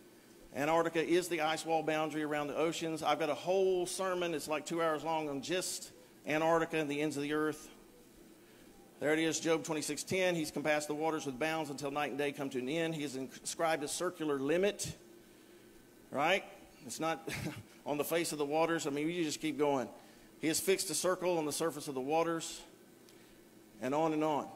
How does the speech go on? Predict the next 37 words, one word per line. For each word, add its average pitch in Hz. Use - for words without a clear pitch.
There's 147
even 185
decla-, -
declassified 165
documents 165
that 139
says 147
most 175
of 165
the 165
coast 170
of 151
Antarctica 160
are 139
covered 156
by 143
great 156
depths 151
of 123
snow, 160
and 139
ice 151
extends 147
seaward 175
beyond 160
the 147
shoreline, 175
terminate 190
with 143
vertical 180
cliffs 165
approaching 160
two 175
hundred 151
feet 147
in 120
height. 123